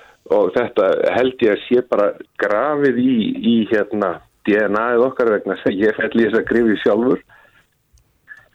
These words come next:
En þegar maður skilur hver munurinn er, það er svolítið munur á því hvort að, hvort að þú ert að kaupa inn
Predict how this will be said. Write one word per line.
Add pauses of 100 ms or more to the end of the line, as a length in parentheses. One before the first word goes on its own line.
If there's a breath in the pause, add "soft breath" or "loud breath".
(220 loud breath)
En
þegar
maður
skilur
hver (120)
munurinn
er, (420 loud breath)
það
er
svolítið
munur
á
því (160)
hvort
að, (1300)
hvort
að
þú
ert
að
kaupa
inn